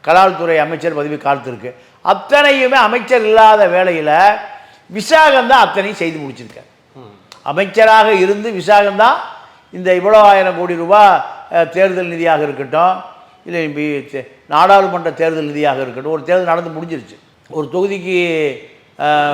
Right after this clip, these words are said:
Speaker 1: நூ-, குறைஞ்ச நூறு கோடி ரூபா போட்டா நாலாயிரம் கோடி ரூபா செலவு பண்ணியிருக்காங்க. ஒரு சட்டமன்ற தேர்தலுக்கு, ஒரு சட்டமன்ற தொகுதிக்கு பதினஞ்சு கோடி ரூபானா, நான் ஆறு சட்டமன்ற தொகுதி சேர்ந்த ஒரு நாடாளுமன்ற தொகுதி. அப்ப இதெல்லாம் செலவு பண்ணது பூராம விசாகன் வழியா வந்த பணம் தான்.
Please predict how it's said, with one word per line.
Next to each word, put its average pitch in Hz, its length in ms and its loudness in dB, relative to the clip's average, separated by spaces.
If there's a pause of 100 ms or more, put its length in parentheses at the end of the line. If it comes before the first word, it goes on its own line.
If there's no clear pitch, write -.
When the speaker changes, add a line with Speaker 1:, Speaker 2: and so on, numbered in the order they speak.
Speaker 1:
நூ-, 135 440 -8
குறைஞ்ச 175 320 -8
நூறு 170 240 -10
கோடி 165 160 -8
ரூபா 185 200 -2
போட்டா 185 300 0 (360)
நாலாயிரம் 247 440 4
கோடி 226 120 -2
ரூபா 240 140 0
செலவு 208 280 0
பண்ணியிருக்காங்க. 135 380 -8 (220)
ஒரு 160 160 -8
சட்டமன்ற 208 380 0
தேர்தலுக்கு, 196 540 -2
ஒரு 165 100 -4
சட்டமன்ற 202 420 -2
தொகுதிக்கு 190 360 -8
பதினஞ்சு 175 280 -4
கோடி 180 160 -8
ரூபானா, 202 260 -2 (680)
நான் 170 400 2
ஆறு 196 640 4
சட்டமன்ற 196 380 -2
தொகுதி 180 280 -6
சேர்ந்த 175 280 -6
ஒரு 180 100 -8
நாடாளுமன்ற 160 440 -2
தொகுதி. 123 340 -14 (420)
அப்ப 175 80 -18
இதெல்லாம் 226 260 2
செலவு 220 340 4
பண்ணது 208 260 -4
பூராம 226 220 2 (500)
விசாகன் 277 520 2
வழியா 240 160 4
வந்த 202 180 0
பணம் 170 220 -2
தான். 135 160 -6